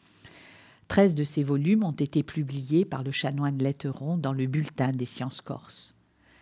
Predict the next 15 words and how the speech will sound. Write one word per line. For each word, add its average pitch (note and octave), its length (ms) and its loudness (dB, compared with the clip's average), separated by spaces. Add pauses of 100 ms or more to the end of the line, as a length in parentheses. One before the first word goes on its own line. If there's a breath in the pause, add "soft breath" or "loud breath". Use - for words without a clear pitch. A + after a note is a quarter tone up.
(240 soft breath)
L'abbé C#3+ 300 6
Casanova D3 840 4
considère D3 680 0
le C3 100 -2
père E3 340 4
Ambroise C#3 480 0
Rossi D#3 500 -2
comme F3 360 4
son, - 380 -2 (320)
comme F3 240 8
notre F3 560 4 (160)
plus G3 180 4
grand E3 380 0
historien D3 560 -2
corse. - 540 -4